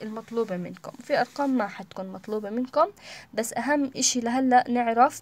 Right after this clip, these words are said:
ثلاث نطاق للأرض: القشرة والستار واللب. القشرة بتنقسم لقر-،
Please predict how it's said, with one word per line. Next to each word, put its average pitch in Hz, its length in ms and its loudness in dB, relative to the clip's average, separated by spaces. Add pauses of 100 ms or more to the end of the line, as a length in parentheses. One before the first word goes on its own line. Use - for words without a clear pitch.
ثلاث 254 280 0
نطاق 240 380 2
للأرض: 190 380 -4
القشرة 196 460 -4
والستار 226 560 2
واللب. 208 400 4 (500)
القشرة 233 400 0
بتنقسم 233 580 -4
لقر-، 208 440 -4